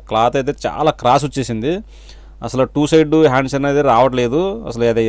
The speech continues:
ఎలా కట్ చేయాలి, ఎలా కుట్టాలి అనేది మొత్తం ఎక్స్‌ప్లెయిన్ చేస్తాను. చూడండి, ఇదే బ్లౌజ్ అయితే కుట్టేసింది మనం. బ్యాక్ సైడ్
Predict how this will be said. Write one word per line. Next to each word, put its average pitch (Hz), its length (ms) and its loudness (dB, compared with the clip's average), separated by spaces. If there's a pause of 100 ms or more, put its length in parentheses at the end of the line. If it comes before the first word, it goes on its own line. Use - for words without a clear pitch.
ఎలా 139 160 4
కట్ 147 160 0
చేయాలి, 147 260 4 (100)
ఎలా 135 180 2
కుట్టాలి 123 240 -2
అనేది 131 200 -6
మొత్తం - 200 -6
ఎక్స్‌ప్లెయిన్ 117 300 -6
చేస్తాను. 104 220 -10
చూడండి, 107 280 -4
ఇదే 120 120 0 (120)
బ్లౌజ్ 123 180 0
అయితే 123 140 -10
కుట్టేసింది 113 340 -6
మనం. 123 160 -4 (720)
బ్యాక్ 135 240 4
సైడ్ 135 200 0